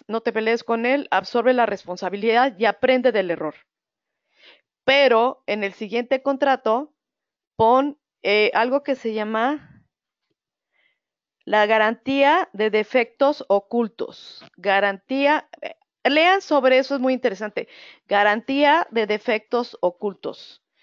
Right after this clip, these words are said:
Y a veces, en esa garantía, esos defectos ocultos no son tuyos como proveedor, si-, sino pueden ser defectos ocultos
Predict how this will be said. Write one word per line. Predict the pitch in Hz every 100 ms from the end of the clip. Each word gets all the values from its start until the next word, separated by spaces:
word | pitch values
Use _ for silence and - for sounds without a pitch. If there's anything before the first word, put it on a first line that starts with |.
| _ - _
Y | 214
a | 247
veces, | 269 311 311 349 349 - - _ _ _ _ _ _ _ _ _ _ _ _ _
en | - 226 247
esa | 277 294 320 302
garantía, | 294 247 247 269 247 190 - _ _ _ _ _ _ _ _ -
esos | 277 339 359 302
defectos | 254 - 269 294 - 330 320
ocultos | 254 - 254 247 285 330 - - _ _ _ -
no | 233 285
son | 311 294 294 302 285 _ _ _ _ _ _ _ _ _ -
tuyos | 294 247 302 320 -
como | - 233 214 208
proveedor, | 196 208 208 233 262 277
si-, | - 226 - _
sino | - 220 226 214
pueden | 254 254 285
ser | 285 277 262 277 _ - - _ -
defectos | 220 220 269 269 - 302 -
ocultos | 202 214 - 285 - 285 311 392 -